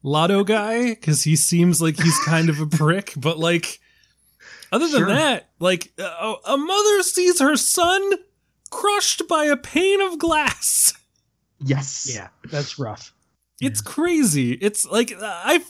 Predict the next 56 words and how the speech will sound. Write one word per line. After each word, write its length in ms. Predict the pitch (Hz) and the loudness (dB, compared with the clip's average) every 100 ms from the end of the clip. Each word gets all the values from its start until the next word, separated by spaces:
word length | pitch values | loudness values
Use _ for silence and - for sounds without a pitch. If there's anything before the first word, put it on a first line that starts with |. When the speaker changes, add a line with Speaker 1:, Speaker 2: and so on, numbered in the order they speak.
| 262 | -8
Speaker 1:
I 260 | 185 233 311 | -4 -2 0
was 200 | 320 269 | 0 0
watching 300 | 285 285 269 | -4 -2 0
this 140 | 269 | 0
movie 160 | 330 320 | 0 2
and 80 | 214 | 2
I 40 | |
was 100 | 208 | 0
like, 100 | 196 - | -2 0
"I 100 | 262 | -2
seem 300 | - 311 254 | 2 2 2
to 140 | - | 2
remember 520 | 185 180 311 190 143 - | 2 4 4 4 2 2
only 300 | 196 226 196 | 2 4 4
the 100 | 156 | 2
boy 380 | 123 180 311 147 | 0 0 2 2
getting 280 | 127 127 123 | 2 0 -2
crushed 320 | - 123 - | -2 -2 0
by 120 | 127 | -2
the 80 | 123 | 0
glass, 260 | 131 127 - | 0 0 0
but 180 | 147 | 0
there's, 280 | 165 170 - _ _ _ _ 208 | 2 2 0 _ _ _ _ 0
I 100 | 233 | 2
must 240 | 330 - | 4 2
have 400 | 214 170 175 160 | -2 -2 -2 0
been 180 | 185 190 | 4 4
mistaken. 440 | 180 - 330 202 180 | 4 2 0 0 0
It 40 | |
must 160 | 202 - | 0 2
be 80 | 202 | 4
him 180 | 208 202 | 6 6
and 100 | 185 | 4
his 140 | 175 | 4
mom, 240 | 262 208 | 4 4
because 380 | 165 170 196 - - _ - | 2 2 2 2 -10 _ -2
there's 260 | 339 320 359 | 0 0 0
no 300 | 381 381 359 349 | 2 4 4 4
way 580 | 294 202 143 123 123 _ _ _ - | 4 4 2 0 -4 _ _ _ -4
that 160 | 226 | 0
this 240 | 311 330 269 | 4 2 4
movie 240 | 311 254 | 4 4
is 100 | 220 | 4
gonna 180 | 208 208 | 4 2
kill 360 | 202 - 349 330 | 2 0 4 4
a 40 | |
child 560 | 247 - 269 233 190 165 | 2 2 4 4 4 4
in 120 | 170 | 2
front 240 | 165 147 139 | 2 -6 -10
of, 380 | - - 1077 1077 1077 | -4 -2 4 4 4
<laughs> 200 | 1077 - | 0 0
in 80 | 233 - | 0 2
front 160 | 269 247 | 2 4
of 100 | 214 | 4
his 260 | 233 208 214 | 4 2 0
mother." 400 | 220 151 127 | 2 4 2